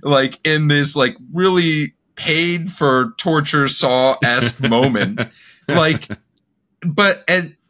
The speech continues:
Speaker 1: in the end, we also have a head of production there who suggests, "Hey, what if you both challenge each other to make the money of the company so Sam does not feel like he is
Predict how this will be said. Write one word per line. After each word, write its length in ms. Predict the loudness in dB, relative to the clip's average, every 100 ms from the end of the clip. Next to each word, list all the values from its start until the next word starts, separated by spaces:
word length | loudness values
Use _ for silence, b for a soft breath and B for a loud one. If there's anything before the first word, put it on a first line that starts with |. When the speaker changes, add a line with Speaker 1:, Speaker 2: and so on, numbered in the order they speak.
| _
Speaker 1:
in 140 | -2 0
the 200 | 0 0
end, 380 | 0 0 -2 -2
we 80 | 0
also 240 | 2 0
have 220 | 0 -2
a 40 | -2
head 240 | -4 -4
of 100 | -4
production 460 | -4 -4 -6 -8 -4
there 220 | -2 -2
who 140 | -2 -4
suggests, 480 | -4 -4 -4 -4
"Hey, 140 | -4 -6
what 240 | -2 -4
if 160 | -4 -4
you 520 | -2 -2 -2 -6 -10 _ _ _
both 680 | -2 0 0 -4 -8 _ _ _ _ -12
challenge 460 | -4 0 0 -2
each 180 | -4 -2
other 460 | -2 0 -2 -4 -10 _ _ _ -10
to 440 | -2 0 2 -2 -2
make 360 | -2 -2 -2
the 60 | -4
money 260 | -4 -2 -4
of 80 |
the 80 | -6
company 420 | -6 -8 -6 -6
so 440 | -6 -4 -2 -4 -8
Sam 380 | -6 -2 -2 -2
does 160 | -4 -2
not 200 | -4 -2
feel 220 | -4 -2
like 240 | -4 -6
he 240 | -8 -4 -4
is 340 | -4 -8 -12